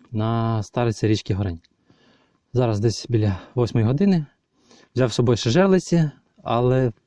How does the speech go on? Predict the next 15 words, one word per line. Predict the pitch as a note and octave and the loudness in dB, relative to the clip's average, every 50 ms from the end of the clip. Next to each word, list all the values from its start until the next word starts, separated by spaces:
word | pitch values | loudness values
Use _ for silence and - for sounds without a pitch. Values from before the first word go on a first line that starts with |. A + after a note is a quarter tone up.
| _ _ _ _ - - - - - _ _ _ _ _ - | _ _ _ _ -20 -20 -20 -20 -20 _ _ _ _ _ -4
живець, | A2 G2 F#2+ B2+ B2+ C#3 C3 A2+ - - - - _ _ _ _ _ _ _ _ _ - | -4 -2 0 0 0 0 0 -2 -4 -12 -20 -20 _ _ _ _ _ _ _ _ _ -2
на | A#2 G#2+ | 0 0
жаль, | C3 B2 | 2 2
не | A#2+ B2 B2 | 4 4 4
вижив. | A#2 A#2 A2 G2 F#2+ G2+ G2+ F#2+ F#2 - _ _ _ | 4 4 4 4 2 0 -2 -2 -6 -12 _ _ _
Вчора | - - C3 A#2 A2+ | -4 -2 0 0 0
батько | G#2+ A#2+ A#2 - - | 0 -2 -2 -2 -2
був | B2+ D3+ F3 E3+ | 0 2 2 2
тут, | D3+ C#3+ A#2 - | 2 0 0 0
а | A#2 G2+ - _ | -2 -4 -4 _
підловив | - G#2+ A2 A#2 A2+ A2 | -2 0 2 2 2 2
живця, | G2+ B2 A#2 - - D#3 C#3 B2 - | 0 -2 -4 -2 -2 -4 -4 -2 -2
мені | B2+ A#2+ A#2+ A2+ G#2+ | 0 0 2 0 -2
сім | - - - B2 A2+ | -4 -4 -2 -2 0
окунців. | G2+ - B2 A2+ - B2+ A#2 G#2+ | 0 0 -2 0 2 0 0 0